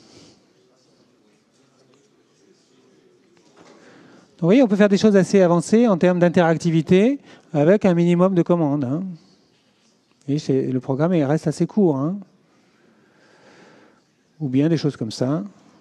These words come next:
Un bouton, vous voyez, quand on clique dessus, le bouton va s'effacer. Clic, pouf, il disparaît. Et l'opération consiste en fait à déplacer le curseur au niveau du bouton et à supprimer la, la sélection. Tic.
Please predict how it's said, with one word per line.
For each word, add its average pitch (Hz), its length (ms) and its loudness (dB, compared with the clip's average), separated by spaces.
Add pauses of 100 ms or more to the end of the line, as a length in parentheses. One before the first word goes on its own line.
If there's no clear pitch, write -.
(640)
Un 185 120 4
bouton, 190 400 4
vous 233 40 2
voyez, 180 180 4
quand 185 140 2
on 180 80 0
clique 254 220 2
dessus, 226 340 4
le 262 80 6
bouton 226 240 2
va 214 100 4
s'effacer. 175 580 0 (880)
Clic, - 440 -4
pouf, - 380 -6 (100)
il 156 80 -4
disparaît. 156 360 -2 (2750)
Et 170 80 2
l'opération 175 560 0
consiste 185 340 -4
en 156 80 0
fait 180 180 0
à 156 60 2
déplacer 185 400 2
le 175 80 0
curseur 175 440 2
au 160 100 2
niveau 160 180 2
du 160 100 2
bouton 175 360 -2
et 156 60 2
à 143 60 0
supprimer 156 520 -2
la, 139 260 -2
la 139 80 -2
sélection. 135 420 -8 (1080)
Tic. - 260 -10